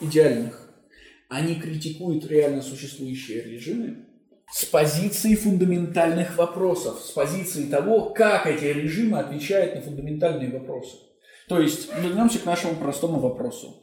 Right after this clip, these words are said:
Какой режим хороший? Подходите к либералу, он говорит: «Либеральная демократия, лучшего режима нет».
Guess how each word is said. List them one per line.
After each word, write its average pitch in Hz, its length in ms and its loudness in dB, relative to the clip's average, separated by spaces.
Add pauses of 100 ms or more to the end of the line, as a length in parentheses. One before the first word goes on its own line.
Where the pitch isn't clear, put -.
(680)
Какой 165 420 0
режим 165 220 -6
хороший? 113 460 -10 (520)
Подходите 156 440 4
к - 80 -12
либералу, 190 420 -2
он 180 140 -2
говорит: 180 240 -6 (500)
«Либеральная 226 560 2
демократия, 202 560 -2
лучшего 170 340 -2
режима 196 420 -6
нет». 151 220 -10